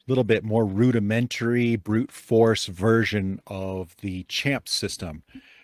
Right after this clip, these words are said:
which stands for communic-, well, it's like a countermeasure, something countermeasure high altitude, something or other. But bottom line is,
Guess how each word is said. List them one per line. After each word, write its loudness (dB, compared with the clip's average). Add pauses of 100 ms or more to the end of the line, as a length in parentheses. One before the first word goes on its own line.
(280)
which -4 (260)
stands -2
for -2
communic-, -6
well, -6
it's -8
like -4
a -6
countermeasure, -4 (760)
something -8
countermeasure -4
high -6
altitude, -2 (520)
something -2
or -4
other. -6
But -4
bottom 2
line -2
is, -6